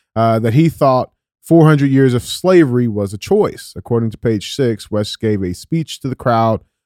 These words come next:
while wearing the garment and referenced his ex-wife Kim Kardashian's Paris robbery in twenty sixteen,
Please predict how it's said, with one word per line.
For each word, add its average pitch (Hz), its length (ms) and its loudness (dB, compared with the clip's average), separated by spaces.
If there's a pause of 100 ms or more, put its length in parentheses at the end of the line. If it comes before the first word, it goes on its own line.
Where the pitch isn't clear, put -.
(140)
while 107 200 0
wearing 160 320 4
the 147 80 2
garment 120 520 -2 (100)
and 107 200 -2
referenced 139 440 -2
his 117 140 -2
ex-wife 107 520 -4
Kim 110 200 -4
Kardashian's 101 680 -4
Paris 92 380 -6
robbery 147 460 4
in 135 80 2
twenty 147 240 0
sixteen, 139 640 -2